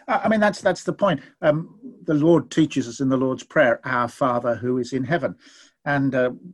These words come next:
one commentator says of that, that, you know, once you've grasped the Our Father bit, then everything else in the theology of prayer is really only a footnote. Um, I, I have four kids. I've got grandkids now, so I suppose it works with the grandfather and grandchildren relationship. But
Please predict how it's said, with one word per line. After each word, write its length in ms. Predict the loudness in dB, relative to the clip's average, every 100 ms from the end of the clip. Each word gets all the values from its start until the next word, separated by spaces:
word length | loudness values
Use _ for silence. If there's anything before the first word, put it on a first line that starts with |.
| -20 -2
one 180 | 0 2
commentator 640 | 2 0 0 -2 -4 -8
says 220 | -8 -8
of 100 | -4
that, 260 | -2 -2 -2
that, 180 | -8 -6
you 120 | -6
know, 60 | -2
once 360 | 0 0 0
you've 160 | -4 -2
grasped 480 | 0 2 0 -4 -6
the 100 | -4
Our 220 | -2 -4
Father 380 | -4 -4 -4 -6
bit, 280 | -8 -10 -10 _ _ _ _
then 120 | 0
everything 480 | 2 2 0 0 0
else 300 | 0 -2 -4
in 80 | -6
the 80 | -6
theology 520 | -4 -2 0 -2 -6
of 140 | -10
prayer 400 | -8 -4 -2 -2
is 160 | -2 -4
really 260 | -4 -2 -2
only 240 | -4 -6
a 60 | -8
footnote. 600 | -8 -10 -10 -14 -14 -20 _ _ _ _ _
Um, 360 | -4 -4 -4 -10 -16 _ _ _ _ _ _ _
I, 120 | -6 0
I 140 | 2
have 260 | 2 -2 -6 -18 -20
four 240 | _ -10
kids. 240 | -4 -2 -2
I've 140 | -2
got 240 | -4 -8 -8
grandkids 600 | -4 -2 -2 -4 -4 -4
now, 140 | -4
so 200 | -4 -6
I 40 | -8
suppose 320 | -4 -4 -2
it 100 | -4
works 320 | -2 -4 -6
with 100 | -12
the 60 | -10
grandfather 680 | -6 -6 -4 -2 -2 -2 -8
and 120 | -8
grandchildren 680 | -6 -6 -6 -6 -6 -8
relationship. 720 | -12 -8 -8 -10 -14 -12 -12 -4
But 160 | -4